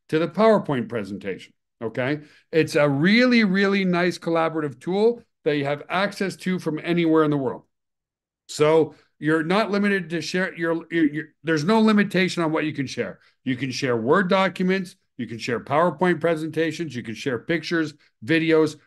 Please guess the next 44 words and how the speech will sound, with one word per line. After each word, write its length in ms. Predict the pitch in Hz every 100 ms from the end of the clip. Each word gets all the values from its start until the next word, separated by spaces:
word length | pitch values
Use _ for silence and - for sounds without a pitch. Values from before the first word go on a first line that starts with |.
| _
whatever 340 | 135 160 151
you 120 | 151 143
want. 360 | 143 151 151 _ _
And 100 | 143
there's 200 | 139 -
so 180 | 180 175
many 200 | 175 160
different 460 | 131 160 165 139
ways 460 | 131 151 147 131 - _ _ -
of, 360 | 143 135 113
uh, 280 | 139 135 123 - -
basically 800 | 120 170 156 156 147 147 135 127 _ _ _
seeing 680 | - 170 175 156 143 139 -
how 240 | 151 156
to 160 | 151 143
do 240 | 123 147
it 80 | 139
and 100 | 117
so 220 | - 110
forth. 280 | 104 110 90
So, 340 | - 135 120 - _ _
uh, 360 | 131 139 143 143 123 _ _
let 140 | 156
me 160 | 170 160
stop 360 | 151 156 156 156
this. 240 | 143 - - 131
Actually, 300 | - 143 143
I 40 | 135
wanna 140 | 147
show 140 | 131 147
you 180 | 127
a 60 | 117
couple 280 | - 151 143
other 200 | 127 123
things. 300 | 147 151 123
It's 120 | 113
just 180 | 127 117
that 140 | 120
the 60 | 107
Zoom 320 | 104 147 143
room's 220 | 139 117
a 40 | 117
little 340 | 120 165 170
bit 320 | 151 156 156